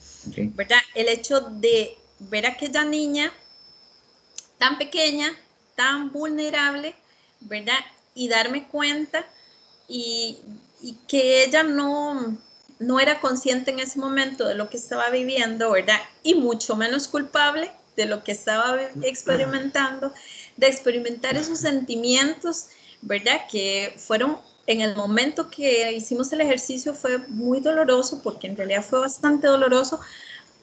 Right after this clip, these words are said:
Speaker 2: pero el poder ofrecerle a esa niña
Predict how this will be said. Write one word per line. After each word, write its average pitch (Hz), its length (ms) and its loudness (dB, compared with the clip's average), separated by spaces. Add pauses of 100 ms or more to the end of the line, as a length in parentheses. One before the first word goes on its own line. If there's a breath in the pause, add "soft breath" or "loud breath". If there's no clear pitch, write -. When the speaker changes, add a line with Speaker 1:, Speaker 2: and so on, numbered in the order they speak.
(640)
Speaker 2:
pero 254 440 6 (460)
el 240 220 0
poder 233 720 2 (1080)
ofrecerle 247 1120 2
a 185 140 0
esa 208 280 -6
niña 247 680 -2